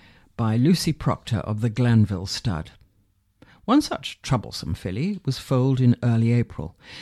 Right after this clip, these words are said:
We were delighted with her during her first twenty-four hours, but by the second morning she'd collapsed,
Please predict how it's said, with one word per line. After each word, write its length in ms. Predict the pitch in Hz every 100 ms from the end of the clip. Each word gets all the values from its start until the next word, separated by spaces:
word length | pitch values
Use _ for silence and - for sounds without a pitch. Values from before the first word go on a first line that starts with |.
| -
We 120 | - 226
were 100 | 160
delighted 440 | 139 165 254 -
with 200 | 95 107
her 160 | 107 101
during 300 | 110 104 104
her 120 | 101
first 320 | - 123 -
twenty-four 460 | - 92 98 110 101
hours, 180 | 101
but 160 | - 98
by 120 | 113
the 80 | 113
second 400 | 113 214 233 156
morning 360 | 101 85 90 127 - - -
she'd 260 | - - 147
collapsed, 580 | - 202 185 - -